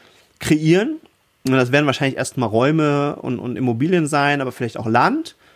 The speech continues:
was man dann gemeinsam entwickeln kann und wo man eben halt Raum und Zeit und Möglichkeiten hat, im Kreise von, von Menschen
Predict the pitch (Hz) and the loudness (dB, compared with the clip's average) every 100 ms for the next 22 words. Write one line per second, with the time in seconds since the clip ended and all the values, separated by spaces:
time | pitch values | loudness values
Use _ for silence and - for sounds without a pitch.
0 | _ _ _ 139 - 123 123 139 143 147 | _ _ _ -16 -16 -16 -14 -12 0 0
1 | 143 165 151 156 151 110 143 147 151 143 | 2 0 2 2 -2 -6 -8 0 2 2
2 | 151 143 135 214 135 123 - 131 202 247 | 2 -2 -2 -2 0 -2 0 0 0 -4
3 | 143 131 131 131 135 127 120 113 120 160 | -4 0 0 -2 -2 -2 -2 0 2 2
4 | 196 139 117 131 127 156 185 135 127 143 | 0 -4 -2 0 2 2 0 -2 -2 -2
5 | 160 - - 135 135 131 151 - - _ | -2 -6 -2 -2 -2 -2 -2 -2 -10 _
6 | _ - 127 - 127 135 151 165 156 160 | _ -6 -4 -4 0 2 4 2 2 -2
7 | - 127 127 92 - 123 127 151 180 - | -2 -2 -2 -6 -4 0 2 0 -2 0
8 | 185 185 | 0 0